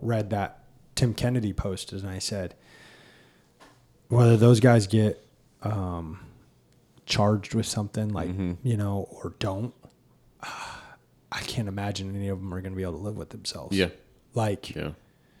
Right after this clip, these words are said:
Speaker 1: some might because they'll maybe, and, and again, we don't have the whole story. They might be
Speaker 2: Yeah.
Speaker 1: able to point a finger and say, "I did that whole following orders thing." But the
Speaker 2: Mm-hmm.
Speaker 1: problem is, is you gotta go, "Man,
Speaker 2: Yeah.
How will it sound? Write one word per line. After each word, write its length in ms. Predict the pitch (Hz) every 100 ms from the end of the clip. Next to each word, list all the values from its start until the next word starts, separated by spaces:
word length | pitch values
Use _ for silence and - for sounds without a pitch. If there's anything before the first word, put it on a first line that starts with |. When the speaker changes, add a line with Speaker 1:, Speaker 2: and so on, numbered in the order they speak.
| _ _ _ _ _ _
Speaker 1:
some 360 | - - 175 170
might 320 | 143 151 156
because 320 | 135 117 123 107
they'll 280 | 117 104 110
maybe, 480 | 123 131 131 127 -
and, 160 | 151 143
and 160 | 147
again, 260 | 139 180 127
we 100 | 107
don't 260 | 104 107 110
have 140 | 117
the 80 | 107
whole 120 | 110
story. 220 | - 123
They 80 | 113
might 120 | 107
be 60 | 104
Speaker 2:
Yeah. 60 | 110
Speaker 1:
able 80 |
to 80 | 104
point 300 | - 131 113
a 40 | 101
finger 340 | 123 117 117
and 140 | 107 -
say, 240 | 107 101 -
"I 380 | 117 113 117 117 101
did 480 | 117 113 113 107 101 - - - _
that 140 | - 101
whole 220 | 117 110
following 480 | - 101 107 113 127
orders 360 | 131 110 95
thing." 300 | - 92 98 -
But 160 | 113 117
the 60 | 110
Speaker 2:
Mm-hmm. 60 |
Speaker 1:
problem 400 | 110 139 135 110
is, 180 | 104 98
is 180 | 92 92
you 80 | 104
gotta 180 | 98 95
go, 260 | 95 85 - _ _ - - - - - - - - - -
"Man, 100 | - - - - -
Speaker 2:
Yeah. 120 | -